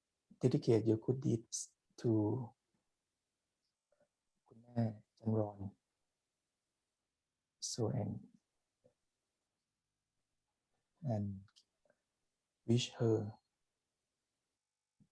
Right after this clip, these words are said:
to be happy in, in her next life, next life.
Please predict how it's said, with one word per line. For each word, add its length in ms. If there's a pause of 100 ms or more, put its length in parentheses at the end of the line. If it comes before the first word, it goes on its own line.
(260)
to 160
be 80 (140)
happy 380 (1000)
in, 80 (340)
in 160 (180)
her 140
next 440 (240)
life, 180 (360)
next 200
life. 300